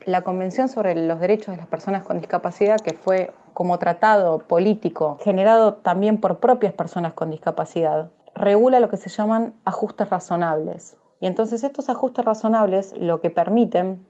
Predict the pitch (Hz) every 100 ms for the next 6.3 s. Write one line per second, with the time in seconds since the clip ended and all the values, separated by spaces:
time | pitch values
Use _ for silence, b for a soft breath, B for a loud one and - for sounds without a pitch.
0 | - 196 196 180 160 - 285 302 247 208
1 | - 175 - 160 - 165 170 - 214 196
2 | 165 - - - 160 165 165 165 160 202
3 | 185 175 165 - 170 175 202 220 190 180
4 | - 175 156 - - 165 160 - _ 175
5 | 160 156 165 - 185 185 - 156 - 185
6 | 175 156